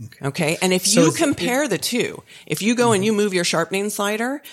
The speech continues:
Speaker 2: and then put your before and after up, like, left and right. So the left one, you know, drag the his-, from your history straight, drag the,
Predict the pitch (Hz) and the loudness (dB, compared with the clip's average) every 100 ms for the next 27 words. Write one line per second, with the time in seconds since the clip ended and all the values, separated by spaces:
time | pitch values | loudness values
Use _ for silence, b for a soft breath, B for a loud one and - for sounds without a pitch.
0 | B - 185 185 247 240 220 190 180 196 | B -2 0 2 0 2 2 0 0 2
1 | 190 160 165 - 185 - 175 156 143 147 | 2 0 -2 -2 -2 0 0 -2 -2 0
2 | 151 - 151 139 143 196 - B B - | -2 -2 -4 -2 -2 -4 -8 B B -2
3 | 165 151 160 170 185 170 180 151 147 160 | 0 2 2 0 0 0 0 -2 0 0
4 | 160 165 156 160 160 - - 151 147 190 | 0 0 -2 -2 -2 -4 -4 -4 -2 -2
5 | 185 175 - 139 131 - - - 147 147 | -2 -2 -2 -2 -4 -10 -14 -4 -2 0
6 | 151 160 151 143 143 139 143 | 0 -2 -4 -4 -4 -4 -6